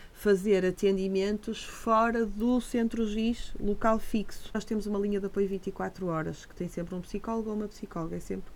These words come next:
corpo, eh, técnico especializado. É comum receber uma chamada às três, quatro da manhã e ir com a unidade móvel atender aquela pessoa a cem ou duzentos quilómetros, porque ela não tem capacidade para vir ao Centro Giz, nem naquele dia, nem no dia seguinte, pela situação em que se encontra.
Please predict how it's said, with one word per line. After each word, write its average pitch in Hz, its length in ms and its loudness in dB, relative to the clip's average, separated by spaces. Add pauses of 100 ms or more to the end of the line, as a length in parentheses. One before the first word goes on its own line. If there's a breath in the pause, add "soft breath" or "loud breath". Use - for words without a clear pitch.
corpo, 185 280 -4 (140)
eh, 190 300 -2
técnico 151 400 2
especializado. 175 760 -4 (220)
É 175 120 2
comum 214 400 2
receber 220 380 -2
uma 214 140 0
chamada 190 520 -2
às 170 80 -4
três, 180 240 -8
quatro - 340 -8
da 196 60 -2
manhã 202 420 -2
e 180 220 -2
ir 185 80 -2
com 175 220 -6
a 175 40 -4
unidade 190 440 -2
móvel 185 340 -2
atender 180 340 -2
aquela 190 300 -2
pessoa 202 500 -4 (380)
a 190 380 2
cem 185 420 -2
ou 185 80 0
duzentos 180 360 -4
quilómetros, 196 480 0
porque - 180 -8
ela 190 140 2
não 214 100 -2
tem 190 180 -2
capacidade 185 720 -4
para 190 140 -2
vir 190 260 2
ao 190 80 0
Centro 190 380 -4
Giz, 196 340 -2 (320 loud breath)
nem 190 220 4
naquele 196 340 4
dia, 202 360 2
nem 185 160 0
no 185 120 -2
dia 180 200 0
seguinte, 185 440 -6
pela 175 220 -2
situação 175 500 -6
em 165 80 -4
que 156 80 -10
se - 140 -8
encontra. 135 400 -10